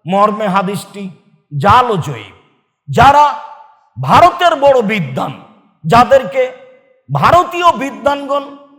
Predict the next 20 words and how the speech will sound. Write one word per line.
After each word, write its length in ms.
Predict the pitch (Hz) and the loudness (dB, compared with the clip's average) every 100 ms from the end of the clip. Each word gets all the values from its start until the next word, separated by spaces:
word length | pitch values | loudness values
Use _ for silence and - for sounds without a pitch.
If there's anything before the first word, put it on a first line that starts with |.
| _ | _
আকাবের 580 | 214 220 220 262 240 240 | 0 0 2 0 2 -2
বলেন, 360 | 190 160 139 104 - _ _ _ | -2 -6 -8 -14 -20 _ _ _
যেমন 400 | 143 233 294 294 | 0 2 2 -2
হোসাইন 460 | 269 196 - 262 262 | -2 -4 0 -2 0
আহমদ 320 | 247 240 226 | -2 0 -4
মাদানি, 500 | 165 190 180 175 131 - _ _ _ _ 143 | -4 -6 -4 -4 -6 -16 _ _ _ _ -2
যেমন 360 | 180 247 262 | 0 0 -2
মাওলানা 540 | 262 220 214 214 208 - | -4 0 0 0 -4 -6
আনোয়ার 320 | 202 202 220 | -8 -4 -6
শাহ 220 | 190 208 180 196 | -4 -8 -8 -10
কাশ্মীরি 480 | 165 170 214 214 208 - _ _ _ | -10 -6 -6 -8 -12 -20 _ _ _
রাহেমাহুল্লাহ, 800 | 208 202 220 208 185 170 135 - - _ _ - | 0 0 0 0 -2 -4 -10 -14 -20 _ _ 2
তারাও 440 | 254 311 330 202 - - - _ | 4 6 4 2 -10 -20 -20 _
বিশ 280 | 180 233 - | -6 -4 -2
রাকাতের 400 | 233 240 240 233 | -4 -2 -2 0
হাদিসকে 680 | 165 185 185 - - 185 - _ _ 151 | 0 0 -2 -8 -8 -8 -8 _ _ -8
জয়ীফ 440 | 143 180 208 170 196 | -4 -2 -4 -6 -8
ও 60 | |
জাল 420 | 156 160 175 190 | -4 0 0 0
বলেন। 420 | 143 143 147 165 | -6 -6 -6 -8